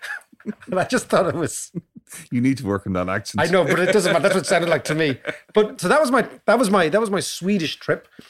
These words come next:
Speaker 1: And then last night, because I know you've a, you've a London trip to tell me about. Last
Speaker 2: Yeah.
Speaker 1: night I was at this gig in the Academy, and it was just great to see. There was a thousand people there. It was a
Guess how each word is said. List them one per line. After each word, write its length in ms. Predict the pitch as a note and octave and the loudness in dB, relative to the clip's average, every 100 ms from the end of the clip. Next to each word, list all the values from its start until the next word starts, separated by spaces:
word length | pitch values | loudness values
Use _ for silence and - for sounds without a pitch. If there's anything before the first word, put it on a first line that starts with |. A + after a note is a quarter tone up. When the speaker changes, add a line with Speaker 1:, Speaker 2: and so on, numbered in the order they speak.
| _ - - | _ -12 -4
Speaker 1:
And 140 | F3 | 0
then 120 | G3+ F#3+ | 2 2
last 340 | G3+ B3 - - | 2 0 -2 -2
night, 140 | D3+ C3 | 0 0
because 220 | B2 C#3+ | 0 0
I 100 | C#3+ | 2
know 160 | C#3 A3 | 2 0
you've 180 | F#3 | 0
a, 80 | B2+ | -2
you've 240 | C#3 C#3 B2 | -4 -2 -2
a 60 | |
London 280 | A#2+ D#3+ D3+ | 0 0 -2
trip 140 | C3+ | -6
to 60 | A2+ | -6
tell 140 | C3 | -4
me 80 | A#2+ | -2
about. 140 | A2 - - - - | -2 -6 -14 -10 -2
Last 240 | G3 A#2 | 0 0
Speaker 2:
Yeah. 80 | G#3 | -2
Speaker 1:
night 80 | G3 | -2
I 40 | |
was 180 | E3 D3 | -2 -6
at 220 | D#3+ D#3+ _ - | -6 -8 _ -8
this 140 | D#3 | -6
gig 220 | - F#3+ | -2 -2
in 80 | F3 | -2
the 80 | D#3 | -4
Academy, 480 | C3+ F3+ G#3 C#3 A#2+ _ _ _ | -4 -4 -2 -4 -6 _ _ _
and 100 | - | -4
it 60 | G#3+ | -2
was 160 | G3 - | -4 -8
just 360 | - G3+ - | -10 -10 -10
great 460 | - D#3+ E3+ F#3+ F#3+ | -8 -4 -2 -2 -2
to 100 | F3 | -8
see. 240 | - D#3 D#3 | -8 -4 -4
There 80 | |
was 120 | C3+ A#2+ | -4 -6
a 60 | |
thousand 540 | A2+ E3 F#3+ F#3+ D#3+ D3+ | -6 -4 -2 -2 -4 -6
people 320 | E3+ - D3+ | -8 -6 -4
there. 360 | D#3 D3 C#3 - - - _ - | -2 -2 -4 -8 -20 -20 _ -8
It 120 | - | -4
was 280 | C#3+ C3 | -2 -2
a 60 | C3 | -4